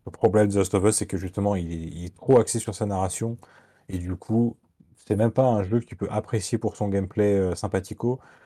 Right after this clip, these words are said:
parce qu'en fait, la narration est trop influente sur le rythme global du jeu, tu vois. Mais après, c'est normal, c'est le jeu qui veut ça. Et du coup, si t'y es pas sensible, bah, voilà, quoi.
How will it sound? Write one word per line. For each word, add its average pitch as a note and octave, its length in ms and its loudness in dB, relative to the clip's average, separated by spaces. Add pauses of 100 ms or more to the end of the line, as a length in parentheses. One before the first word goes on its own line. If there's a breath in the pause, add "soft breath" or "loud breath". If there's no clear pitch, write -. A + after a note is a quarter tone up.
(160 loud breath)
parce - 100 -8
qu'en G2 120 -2
fait, A#2 220 2
la G2+ 120 0
narration G2 680 -2
est F#2 220 -8
trop - 420 0
influente A2+ 600 0
sur G2 180 -2
le F2+ 160 0
rythme G#2+ 280 -4
global G2+ 320 0
du G2 140 -4
jeu, G#2 180 -2
tu - 140 -6
vois. F2 80 0
Mais F2 100 -4
après, G2+ 200 -2
c'est - 120 -4
normal, G#2+ 220 2
c'est G2 100 -4
le F2+ 60 -4
jeu F#2 60 -2
qui - 100 -10
veut F#2 140 -4
ça. A#2+ 200 -6 (400 soft breath)
Et F#2 60 -6
du F2 160 -6
coup, A2+ 180 -2
si - 140 -6
t'y - 120 -8
es - 20 -12
pas F#2 140 -4
sensible, G2 560 -6
bah, - 360 -12
voilà, - 360 -16
quoi. A#2+ 260 -20